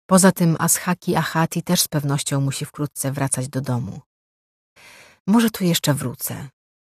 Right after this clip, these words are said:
Poczuł, że serce mu zamiera. Ale nie prędko, bo muszę najpierw odwiedzić innych wpływowych Sahakan, którzy będą chcieli spotkać się z nowym ambasadorem gildii w Sahace,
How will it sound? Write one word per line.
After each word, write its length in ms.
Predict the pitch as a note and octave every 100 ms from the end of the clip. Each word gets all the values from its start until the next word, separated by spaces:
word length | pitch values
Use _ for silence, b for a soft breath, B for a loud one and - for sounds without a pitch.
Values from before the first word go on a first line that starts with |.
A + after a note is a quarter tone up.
| _ _ _
Poczuł, 420 | - D#3 - D3
że 140 | C#3+ C3+
serce 420 | - D3+ - B2+
mu 120 | B2+
zamiera. 500 | C3 B2+ A2+ - D2+ - _ _ _ _ _ _ _
Ale 180 | - B2+
nie 120 | C3+
prędko, 540 | C3+ D#3+ C#3 - - - B B B B B B B -
bo 120 | D#3
muszę 220 | D#3+ E3
najpierw 400 | E3 D#3 D#3+ -
odwiedzić 500 | E3 D#3 E3+ E3+ -
innych 360 | F#3 E3+ D3+ -
wpływowych 520 | - E3 D3+ D3 D#3
Sahakan, 680 | - D3+ - D3+ - B2 C#3+ B B
którzy 320 | _ - C#3 D3+
będą 280 | D3 D3+
chcieli 300 | D3 - D3
spotkać 500 | C#3+ - E3 - C3
się 140 | - D3
z 60 |
nowym 280 | D3 C#3+ D3 -
ambasadorem 720 | C#3+ C#3+ C#3 D3 C#3+ C#3+ D3+
gildii 380 | D#3 D3+ C#3 D3+
w 60 |
Sahace, 640 | - D#3 - C#3+ - -